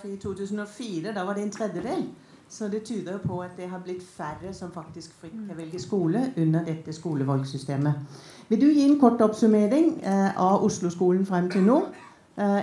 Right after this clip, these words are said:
innen dette temaet, og hvordan byrådet tenker å jobbe videre? Sånn cirka ti minutter.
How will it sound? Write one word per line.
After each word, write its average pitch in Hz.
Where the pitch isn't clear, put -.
innen 196
dette 190
temaet, 220
og 247
hvordan 214
byrådet 180
tenker 160
å 156
jobbe 156
videre? 143
Sånn 190
cirka 160
ti 175
minutter. 139